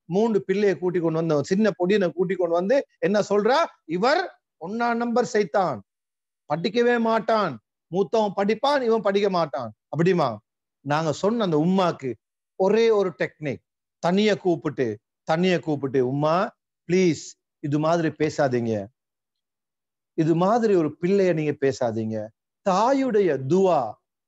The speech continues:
தாயுடைய இறைஞ்சுதல், தாயுடைய அந்த ஆசீர்வாதம் அந்த குழந்தைக்கு இருந்தால்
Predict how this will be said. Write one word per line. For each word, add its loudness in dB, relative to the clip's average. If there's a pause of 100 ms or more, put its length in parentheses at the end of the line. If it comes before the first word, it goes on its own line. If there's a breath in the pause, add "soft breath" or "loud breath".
(140)
தாயுடைய 2
இறைஞ்சுதல், 2 (440)
தாயுடைய 2 (200)
அந்த -2
ஆசீர்வாதம் 0 (300)
அந்த -2
குழந்தைக்கு 0
இருந்தால் 0